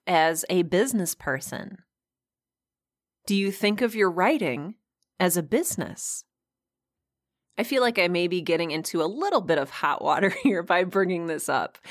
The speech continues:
because, and maybe this is just me and my own experience, but I feel like there is a sort of a spectrum where art is on one end and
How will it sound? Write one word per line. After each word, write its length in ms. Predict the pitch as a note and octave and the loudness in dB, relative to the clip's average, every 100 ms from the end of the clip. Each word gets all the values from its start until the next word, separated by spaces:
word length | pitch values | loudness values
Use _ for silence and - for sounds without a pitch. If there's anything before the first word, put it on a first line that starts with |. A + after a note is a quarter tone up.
| - - - | -16 -16 -4
because, 500 | A#3 A3 A3 G#3 G3+ - - - _ _ _ _ _ | 0 2 4 4 0 -8 -20 -20 _ _ _ _ _
and 140 | A#3 A#3 | 0 2
maybe 260 | B3+ D#4 | 2 2
this 240 | B3 A3 A3+ | 2 0 -2
is 200 | F#3+ - | -4 0
just 420 | F#3 F3 - - | 2 2 -2 -6
me 440 | F3 G#3 G#3 G3+ | -2 2 2 2
and 240 | - E3+ F3 | 0 -4 -2
my 160 | D#3+ | -2
own 220 | - E3+ D#3+ | 0 -2 -2
experience, 880 | D3+ - - D#3 D3 C#3+ A2+ A#2+ - | -4 -4 -2 0 0 -2 -4 -10 -2
but 240 | F3+ E3 | 2 2
I 140 | F#3+ G#3+ | 2 -4
feel 500 | - - D4+ G4+ G4+ | -6 -4 0 0 2
like 220 | D4 A3+ | 0 -2
there 380 | F3 F#3+ F#3 F#3 | -2 2 4 2
is 500 | - F3+ E3 D#3 - - | 2 0 0 0 -4 -4
a 720 | F3+ E3 D#3+ D3 C#3 A#2 - - - F3+ | -2 0 0 -2 -4 -6 -8 -16 -20 -10
sort 320 | - D#4+ E4 | -4 -2 0
of 100 | B3+ | 0
a 60 | |
spectrum 800 | G3+ - - E3+ - - C#3 A#2 - - - | -2 -2 0 -2 -2 -4 -4 -6 -10 -20 -6
where 440 | F3+ F#3 F3 D#3+ - | 0 4 4 2 -2
art 460 | A#3 B3 A3+ - - - _ _ _ | -2 0 0 -4 -14 -18 _ _ _
is 180 | F#3+ F#3 | -2 2
on 280 | E3+ E3 D#3 | 2 2 0
one 240 | F3 F3 | 0 0
end 380 | - D#3+ C#3 C3+ | 0 -2 -4 -4
and 440 | - E3 D#3+ C#3 | -2 0 -2 -8